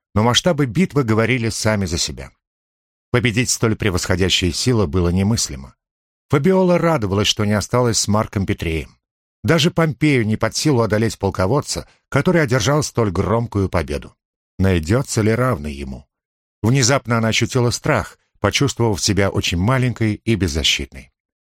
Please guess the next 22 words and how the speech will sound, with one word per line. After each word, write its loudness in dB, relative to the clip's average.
Казалось, 2
Брут 0
доверил 0
свою 0
судьбу 0
Метеору, 0
и 2
её 2
судьбу -2
тоже. -2
Только 0
время 0
покажет, -2
сумеют 0
ли 0
они 0
не 4
сгореть 0
в -10
его -2
пламени. -6
«Фабиола, 2